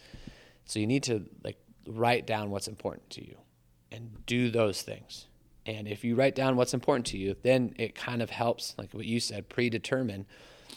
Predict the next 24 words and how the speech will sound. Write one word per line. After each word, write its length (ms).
and, 500
uh, 280
put 260
Bermuda 640
in 60
a 60
positive 480
way 300
over 240
those 200
other 180
things 280
that 200
don't 320
matter 440
at 80
all. 280
So 120
they 80
don't 120
even 180
come 240
out. 220
Um, 400